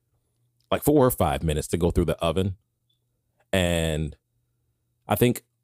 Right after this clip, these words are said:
oven one is four minutes, and then oven two is four minutes and thirty seconds. And then when it comes out, you got a person on oven who takes it out, they box it, they label it,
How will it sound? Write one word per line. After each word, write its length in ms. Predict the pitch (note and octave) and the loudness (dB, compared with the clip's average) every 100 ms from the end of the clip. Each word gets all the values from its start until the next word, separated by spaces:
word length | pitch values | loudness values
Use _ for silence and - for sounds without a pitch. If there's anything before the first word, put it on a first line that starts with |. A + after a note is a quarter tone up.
| - - | -20 -2
oven 300 | G#2+ G2+ F2+ | 0 2 2
one 200 | F#2 G#2 | 2 2
is 100 | F#2+ | 0
four 300 | - F#2+ G#2 | 0 4 4
minutes, 320 | G#2 G#2 G#2 | 4 2 2
and 100 | F#2+ | 0
then 100 | F2+ | 0
oven 280 | - F#2 F2+ | 0 0 -2
two 260 | - G#2 F2+ | 2 4 4
is 100 | - | 2
four 220 | - F#2 | 0 2
minutes 240 | F#2+ F2 | 2 0
and 140 | D#2+ D2 | -4 0
thirty 220 | E2+ D#2 | 0 0
seconds. 500 | - F2+ E2 F2+ E2 | -2 -2 0 0 0
And 80 | E2+ | 2
then 100 | F2 | 2
when 100 | E2 | 0
it 80 | - | 0
comes 320 | F2+ E2 D#2+ | -2 -2 -2
out, 280 | D#2 D#2 - - | -2 -2 -6 -6
you 100 | F2 | -2
got 140 | D#2+ | 0
a 40 | |
person 360 | - F#2+ F2+ F2+ | 2 0 2 0
on 140 | E2+ | 0
oven 240 | D2+ E2 E2 | -2 -4 -4
who 100 | D#2+ | -6
takes 380 | - F2+ E2 F2 | -4 -4 -4 -4
it 80 | |
out, 320 | E2+ D#2 - _ _ _ - | -2 -2 -6 _ _ _ -4
they 100 | D#2 | -2
box 440 | D2 E2 D2+ - | 0 -2 -4 -4
it, 260 | E2+ - - | -4 -4 -6
they 220 | D2 D2 | -6 -6
label 400 | E2 F2 E2 E2+ | -2 -2 0 0
it, 200 | E2 - | -2 -4